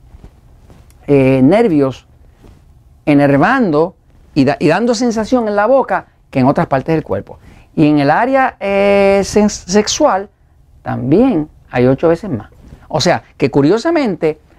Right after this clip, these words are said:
las dos áreas donde el cuerpo concentra su sensación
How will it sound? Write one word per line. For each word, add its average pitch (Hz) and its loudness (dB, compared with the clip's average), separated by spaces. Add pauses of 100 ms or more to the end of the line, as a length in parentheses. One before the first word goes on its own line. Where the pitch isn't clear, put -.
las 127 -2
dos 220 0
áreas 247 0
donde 139 0
el 123 -4
cuerpo 220 -2
concentra 165 -4 (280)
su 202 0
sensación 214 -2